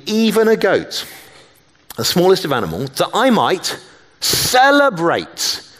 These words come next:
with my friends." Now, where have we had the word celebrate before? Oh, yeah, the shepherd celebrated, the woman celebrated, the father celebrated, and here the older brother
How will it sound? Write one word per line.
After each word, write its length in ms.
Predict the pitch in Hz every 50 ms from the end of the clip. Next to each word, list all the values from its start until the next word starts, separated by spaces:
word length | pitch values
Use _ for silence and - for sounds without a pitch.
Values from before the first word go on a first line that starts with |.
| _ _
with 140 | 123 131 131
my 160 | 151 165 165
friends." 420 | 160 - 262 247 208 131 98 - -
Now, 140 | 165 156 151
where 240 | 120 139 127 135
have 180 | 160 185 175 202
we 120 | 247 233
had 240 | 165 165 170 165 - -
the 80 | 156
word 280 | 147 147 151 147 143 120
celebrate 680 | - - - - 190 175 170 156 127 123 110 107 104 -
before? 420 | 107 - - 98 - - - - - _ - - - - -
Oh, 120 | - 196
yeah, 260 | 262 254 247 - - - - - - - - - _
the 100 | - -
shepherd 480 | - - - - 95 92 - - 175 170
celebrated, 680 | - - 135 104 95 80 78 80 80 - - 190 - - - - _ _ _ _ _ _ _ _ _ _ _ _ _ _ _ - _ _ _
the 100 | 120 110
woman 420 | 101 98 107 107 104 113 135 160
celebrated, 760 | 156 - - 127 104 101 80 78 76 71 73 - - 117 - - - _ _ _ - - - - - -
the 100 | 127 120
father 560 | - - - - 202 226 240 240 202 143 117
celebrated, 760 | - - 110 92 95 82 82 73 76 - - - 87 104 - - - _ - - - - -
and 160 | 92 98 90
here 360 | - - 131 143 165 175 175
the 220 | 165 170 185 180 - -
older 380 | 107 107 110 113 113 110 120 107
brother 480 | 95 92 95 87 82 - 82 95 -